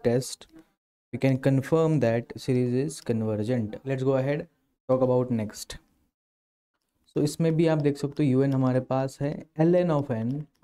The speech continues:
upon में n है। Now is this series convergent or not? तो उसके लिए हमें देखना होगा लिमिट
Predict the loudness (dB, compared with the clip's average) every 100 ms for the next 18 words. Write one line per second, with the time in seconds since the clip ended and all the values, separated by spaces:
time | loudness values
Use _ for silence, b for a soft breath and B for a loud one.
0 | -6 0 0 2 0 -2 -4 -6 -8 -12
1 | -18 _ _ _ _ _ _ -10 -6 -4
2 | 0 0 0 -2 -2 -2 -2 0 0 -2
3 | -2 -4 -4 -6 -8 -12 _ _ _ _
4 | _ -8 -6 -2 0 0 0 2 0 0
5 | 0 0 0 0 0 2 -2 -4